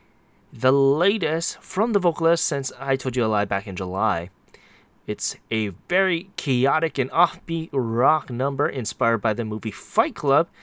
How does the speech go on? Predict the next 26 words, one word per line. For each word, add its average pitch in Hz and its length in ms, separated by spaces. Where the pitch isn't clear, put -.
so - 260
it's - 340
one 110 260
to 107 140
be 98 320
very, 117 300
very 98 400
psychedelic 90 680
indeed. 87 680
You - 60
can 107 140
check - 200
out 95 160
all 202 160
the 196 100
information 175 520
about 135 300
that 120 180
on 262 140
our 262 60
site, 277 240
including 196 600
the 185 100
pre-order 226 440
links 214 360
for 196 540